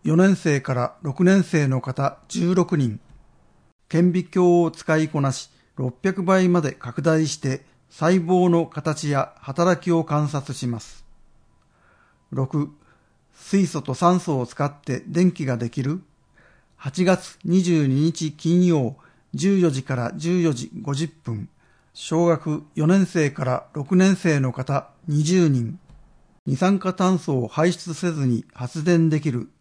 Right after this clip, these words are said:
燃料電池の仕組みを学びます。七、ビブリオバトルをしよう。八月二十三日土曜、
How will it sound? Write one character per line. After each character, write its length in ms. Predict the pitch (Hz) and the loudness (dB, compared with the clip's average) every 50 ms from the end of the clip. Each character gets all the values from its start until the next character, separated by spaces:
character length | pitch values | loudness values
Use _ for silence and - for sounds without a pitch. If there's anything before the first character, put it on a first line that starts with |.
| _ - | _ -6
燃 240 | - 151 170 185 190 | -2 4 6 6 6
料 240 | 190 190 190 190 185 | 6 6 4 4 4
電 220 | 165 190 190 185 | 2 2 2 2
池 160 | 180 - 160 | 2 0 -2
の 100 | 139 131 | -2 -2
仕 140 | 117 - - | -2 -4 -6
組 200 | - 156 160 160 | -2 0 2 2
み 40 | 156 | 2
を 60 | 151 | 2
学 280 | 143 139 135 135 135 127 | 2 2 0 0 0 0
び 100 | 123 123 | -2 -2
ま 140 | 120 120 117 | -4 -4 -6
す。 300 | - - - - _ _ _ _ _ _ _ _ _ _ _ _ _ _ _ _ _ _ _ _ _ - | -8 -14 -20 -20 _ _ _ _ _ _ _ _ _ _ _ _ _ _ _ _ _ _ _ _ _ -8
七、 400 | - 147 156 151 135 113 - - _ _ _ _ _ _ _ _ _ _ _ _ - | -2 0 2 2 2 0 -2 -8 _ _ _ _ _ _ _ _ _ _ _ _ -6
ビ 140 | 131 143 151 | -4 -2 0
ブ 120 | 143 185 | 2 2
リ 140 | 185 202 196 | 4 4 4
オ 100 | 196 190 | 4 4
バ 140 | 170 190 185 | 4 2 0
ト 100 | 196 175 | 0 0
ル 180 | 165 151 135 127 | 2 2 0 0
を 60 | 123 | -2
し 200 | 110 - - 139 | -2 -4 -4 -2
よ 200 | 139 139 127 120 | 0 0 0 -2
う。 160 | 113 - 196 _ _ _ _ _ _ _ _ _ _ | -4 -6 -12 _ _ _ _ _ _ _ _ _ _
八 280 | _ - 127 - 180 170 | _ -12 -6 -2 0 2
月 220 | 190 180 - 190 | 2 2 2 2
二 140 | 190 196 190 | 2 2 2
十 260 | 170 175 151 139 135 | 0 0 -2 -2 -2
三 280 | - 160 160 160 160 147 | 0 0 0 2 2 2
日 360 | 131 117 - - 240 226 135 | 2 0 -2 -8 -10 -8 -6
土 140 | 135 143 165 | -2 2 2
曜、 340 | 180 160 139 120 - - | 4 4 2 0 -2 -6